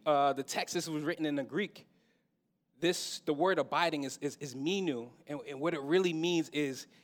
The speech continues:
is rest in, is to dwell in, is to reside in, is to accept and to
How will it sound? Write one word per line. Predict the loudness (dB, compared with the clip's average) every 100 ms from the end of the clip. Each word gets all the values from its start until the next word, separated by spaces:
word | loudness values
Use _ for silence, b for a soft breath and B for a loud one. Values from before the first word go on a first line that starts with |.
| b -8
is | -6
rest | 2 2 2 0
in, | 0 0 -4 -16 _ _ _ _
is | -4
to | -4
dwell | -4 2 4 6 4
in, | 2
is | 0
to | 0
reside | 2 4 6 6 6 2
in, | 0 -2
is | -6 -2
to | -2
accept | -2 -4 2 2 0 -16 b b b
and | -6
to | -6